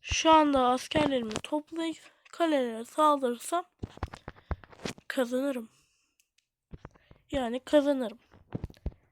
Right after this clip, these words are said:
Kazanırsam daha da çok asker toplarım.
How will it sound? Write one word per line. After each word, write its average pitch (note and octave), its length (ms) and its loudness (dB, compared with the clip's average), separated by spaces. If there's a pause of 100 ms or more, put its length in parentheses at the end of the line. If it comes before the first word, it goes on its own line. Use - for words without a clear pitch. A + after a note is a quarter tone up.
(140)
Kazanırsam D4+ 760 0 (760)
daha E4 320 4
da A3+ 100 -6
çok - 400 -10
asker B3 360 -10
toplarım. B3 520 -14